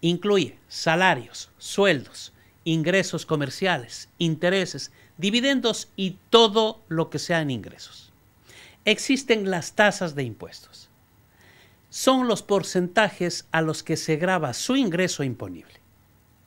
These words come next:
En Estados Unidos tiene un sistema escalonado con diferentes rangos de impuestos. A medida que sus ingresos aumentan,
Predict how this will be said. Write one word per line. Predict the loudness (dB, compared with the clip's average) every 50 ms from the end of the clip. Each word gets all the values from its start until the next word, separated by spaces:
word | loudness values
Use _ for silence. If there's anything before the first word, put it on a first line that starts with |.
| _ _ -18
En | -12 -10 -10
Estados | -6 0 2 4 4 4 2 -2
Unidos | -2 0 0 0 0 -2 -2 -2
tiene | -2 -2 -2
un | -2 -4
sistema | -6 -8 -12 -8 -4 -4 -2 0 0 -2 -2
escalonado | -4 -4 -4 -2 -2 0 0 2 2 4 4 4 2 0 -4 -4 -10 _ _ _ -20 -20 -20 -20 -18 _ -4
con | -2 -2 0 0
diferentes | -2 -4 -2 -2 0 0 -2 -2 -2 -4 -4 -4 -6 -14 _ -8 -4
rangos | 0 2 2 2 2 0 -4 -4 -4 -4
de | -4
impuestos. | -6 -6 -8 -12 -16 -18 -20 -20 -20 -20 -20 -20 -20 _ _ _ _ _ _ _ _ _ _ -20 -20 -20 _ _ 2
A | 4 4 6
medida | 6 4 4 4 2 4 4 2 2
que | 0 -6 -6
sus | -4 -6 -6 -6 -4
ingresos | -4 -2 0 0 0 0 -2 -4 -8 -10 -12 -8 _
aumentan, | 0 0 2 2 2 2 2 2 2 0 0 -2 -2 -2 -4 -8